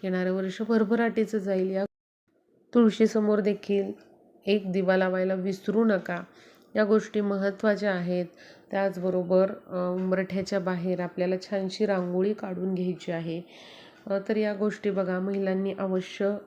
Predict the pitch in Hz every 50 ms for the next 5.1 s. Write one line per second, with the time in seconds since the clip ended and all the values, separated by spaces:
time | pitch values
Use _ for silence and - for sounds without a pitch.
0 | - - - 196 190 185 185 170 - 196 185 - - 185 190 170 165 - - -
1 | - - - - - - - - 202 196 - 226 226 220 220 185 185 196 196 190
2 | 185 185 - - 190 185 - 196 185 175 175 180 180 185 190 - - - _ -
3 | - 247 247 254 277 262 202 214 185 175 175 180 180 180 175 175 180 185 202 -
4 | - - - - - - - - - - - 180 180 180 185 202 202 180 196 170
5 | -